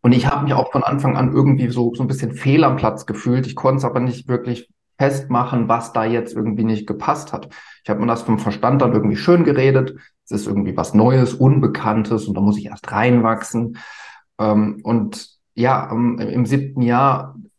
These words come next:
war ich ein Jahr komplett in Krankengymnastik, immer zweimal die Woche beim, äh, Physiotherapeuten in Bearbeitung sozusagen.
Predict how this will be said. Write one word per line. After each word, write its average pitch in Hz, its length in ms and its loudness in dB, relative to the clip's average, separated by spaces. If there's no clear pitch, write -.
war 120 160 2
ich 120 160 -6
ein 135 260 0
Jahr 131 140 0
komplett 127 460 -2
in 113 460 -4
Krankengymnastik, 143 1040 -4
immer 117 280 -4
zweimal 117 340 0
die 107 160 -4
Woche 131 300 0
beim, 113 400 -2
äh, 104 160 -6
Physiotherapeuten 123 1080 -2
in 117 440 -4
Bearbeitung 135 840 0
sozusagen. 127 800 -2